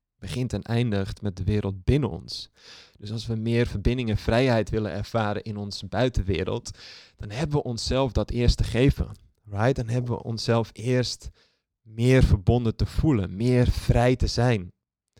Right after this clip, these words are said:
En hoe doe je dat? En waar saboteer je jezelf? Dus als je meer vrij wil zijn en je voelt dat nu niet, waar saboteer je de boel? Waar hou je jezelf gevangen?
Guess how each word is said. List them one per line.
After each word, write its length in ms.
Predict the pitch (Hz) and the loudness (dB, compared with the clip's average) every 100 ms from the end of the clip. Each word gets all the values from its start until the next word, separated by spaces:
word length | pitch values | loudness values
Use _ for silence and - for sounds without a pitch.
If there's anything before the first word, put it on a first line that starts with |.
| _ _ _ _ _ | _ _ _ _ _
En 160 | 127 120 | -6 2
hoe 180 | 127 | 4
doe 180 | 113 180 | 6 4
je 80 | 92 | 2
dat? 320 | - - - _ _ _ _ _ _ _ _ _ _ _ _ _ - | -4 -8 -20 _ _ _ _ _ _ _ _ _ _ _ _ _ -8
En 140 | 117 | -4
waar 280 | 101 117 147 | -2 2 2
saboteer 420 | - 123 107 - | 2 2 2 4
je 100 | 160 | 0
jezelf? 360 | 160 - - - | -2 -4 -8 -10
Dus 140 | - | -8
als 120 | 113 120 | -6 -6
je 120 | 139 | -6
meer 340 | 151 156 175 | -4 2 2
vrij 260 | - 139 147 | 4 2 2
wil 100 | 117 | 0
zijn 240 | - 90 | -2 -6
en 60 | 104 | -4
je 120 | 107 | -4
voelt 260 | - 151 131 | -2 -2 -2
dat 120 | 113 | -4
nu 220 | 123 135 | -4 -4
niet, 440 | 135 175 - - _ _ _ _ _ _ _ _ _ _ _ _ | -2 -4 -6 -14 _ _ _ _ _ _ _ _ _ _ _ _
waar 340 | _ 101 110 110 | _ -6 0 0
saboteer 420 | 110 104 - 147 | 2 0 2 0
je 60 | 175 | -2
de 80 | |
boel? 340 | 95 - - - _ _ _ _ | -4 -6 -8 -14 _ _ _ _
Waar 320 | 104 120 135 | -6 0 2
hou 180 | 120 120 | 2 2
je 60 | 113 | 0
jezelf 340 | 110 123 139 | 0 2 2
gevangen? 600 | 139 123 - 139 123 117 | 2 -2 -2 -4 -4 -16